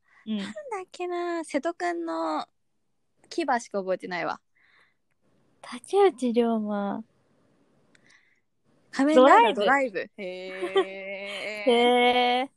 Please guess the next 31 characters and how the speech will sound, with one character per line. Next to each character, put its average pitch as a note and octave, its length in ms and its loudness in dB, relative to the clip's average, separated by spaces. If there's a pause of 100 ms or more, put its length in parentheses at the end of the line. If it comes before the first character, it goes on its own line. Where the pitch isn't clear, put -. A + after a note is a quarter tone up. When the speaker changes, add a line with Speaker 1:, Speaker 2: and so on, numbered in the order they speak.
(400)
Speaker 2:
百 A3+ 240 -14
八 B3+ 240 -14
十 B3+ 160 -8
五 A#3 100 -8
も A#3+ 160 -8
あ G#3 60 -8
る F#3+ 100 -10
ん F3+ 60 -12
だ、 F3 100 -12
彼 E3 300 -8
は。 D#3+ 180 -10 (960)
Speaker 1:
い G3+ 80 -14
や F#3 500 -6 (440)
ー、 G3+ 40 -14
い F#3+ 120 -14
い - 20 -16
な。 G#3 400 -4
Speaker 2:
<laughs> D4 300 -6
で A3+ 100 -2
も F#3+ 100 -8
さ、 F#3+ 220 -4
お F#3+ 60 -10
か F#4 260 -4
ん E4+ 80 -8
が A#3 140 -4
さ、 F#3+ 580 -6 (340)
あ F3+ 160 -12
の、 F3 600 -12 (360)
Speaker 1:
お A#3 100 -6
か G#3 40 -6
ん。 G#3 40 -10